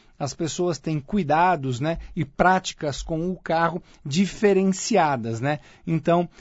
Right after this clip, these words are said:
não dá pra você cravar que porque o carro é de um único dono ou porque o carro é de mulher, são carros melhores e mais comerciáveis aí no dia a dia, ok?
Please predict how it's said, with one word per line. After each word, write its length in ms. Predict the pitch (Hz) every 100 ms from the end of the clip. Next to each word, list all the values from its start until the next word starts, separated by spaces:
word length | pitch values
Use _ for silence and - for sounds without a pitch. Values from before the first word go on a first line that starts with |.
| -
não 180 | 180 185
dá 160 | 170 165
pra 220 | 165 156
você 540 | 147 156 139 - 139 _ _
cravar 580 | - 226 220 175 175 190 - _ -
que 140 | - 139
porque 400 | 185 156 - 180
o 100 | 147
carro 340 | 165 170 160
é 20 |
de 100 | 156
um 100 | 160
único 360 | 175 175 165 175
dono 400 | 160 170 156 143
ou 80 | 135
porque 340 | 156 131 170
o 120 | 160
carro 300 | 147 147 139
é 40 | 147
de 100 | 160
mulher, 400 | 185 165 165 170 - _
são 400 | - - 190 185
carros 560 | - 160 156 156 - - - -
melhores 840 | 156 185 165 147 151 156 156 - -
e 340 | 175 170 170 151
mais 520 | 147 165 165 - - - _
comerciáveis 1040 | 180 175 175 165 - 156 151 151 151 139
aí 200 | 139 151 - -
no 140 | 160 170
dia 300 | 131 156 170
a 20 |
dia, 280 | 127 110 104
ok? 360 | 101 170 185